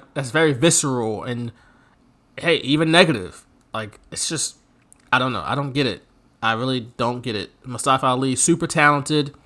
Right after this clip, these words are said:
Uh, and seems like a, you know, a great human being all around, and, and like you said, preaching a positive message, and has been doing it, and going against the stereotypes of, you know, that his, his,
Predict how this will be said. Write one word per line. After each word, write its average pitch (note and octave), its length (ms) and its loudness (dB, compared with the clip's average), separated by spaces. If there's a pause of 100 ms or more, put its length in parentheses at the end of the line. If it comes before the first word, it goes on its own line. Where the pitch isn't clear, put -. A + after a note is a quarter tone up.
(640)
Uh, A2 460 -2 (600)
and C#3 300 0 (200)
seems D3 240 2
like C#3+ 220 2
a, A#2 260 -10 (320)
you C#3+ 80 0
know, A2+ 320 -2 (360)
a A#2 80 -10
great C#3 380 -2
human C#3+ 240 0
being C#3 180 2
all C3+ 200 4
around, B2+ 560 2
and, G#2+ 280 -6 (100)
and G#2 300 -10 (180)
like A2+ 120 -8
you A2+ 60 -6
said, - 280 -2
preaching D#3 280 -8
a B2 60 -4
positive B2+ 440 4
message, B2+ 480 0
and A#2 60 -10
has G#2+ 120 -12
been C#3 220 2
doing C3 280 0
it, B2+ 140 -2 (460)
and A2 160 -8
going D3 240 2
against C#3 200 -2
the B2+ 40 -10
stereotypes B2+ 680 2
of, G#2+ 280 -6 (380)
you B2+ 100 -4
know, G#2+ 120 -4
that A#2+ 400 -2 (200)
his, C3 240 0
his, B2 260 -4